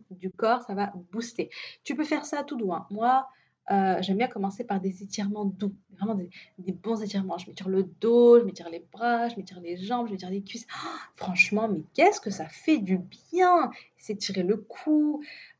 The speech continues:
Euh, voilà, l-, un petit moment d'étirement, ça fait énormément.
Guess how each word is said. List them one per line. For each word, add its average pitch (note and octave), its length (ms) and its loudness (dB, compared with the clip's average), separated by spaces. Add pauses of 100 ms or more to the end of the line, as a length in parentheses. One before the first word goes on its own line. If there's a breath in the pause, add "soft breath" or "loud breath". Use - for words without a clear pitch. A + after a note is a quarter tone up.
Euh, F#3+ 360 6 (340)
voilà, F#3+ 300 2
l-, G3+ 220 -2 (560)
un C4 120 2
petit - 160 -8
moment B3+ 200 0
d'étirement, A3+ 480 0
ça G3+ 140 -8
fait G3 260 -8
énormément. G#3 720 -2